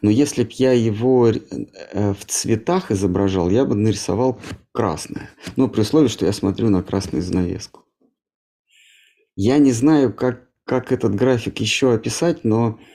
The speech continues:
если б я его пытался передать вам в терминах вкуса,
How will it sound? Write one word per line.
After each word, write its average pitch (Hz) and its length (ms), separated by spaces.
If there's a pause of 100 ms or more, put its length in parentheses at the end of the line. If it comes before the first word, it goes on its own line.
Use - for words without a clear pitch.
(920)
если 120 400
б 110 80
я 127 240
его 117 680 (360)
пытался 117 520
передать 107 680
вам 107 440 (720)
в - 140
терминах 113 440
вкуса, - 680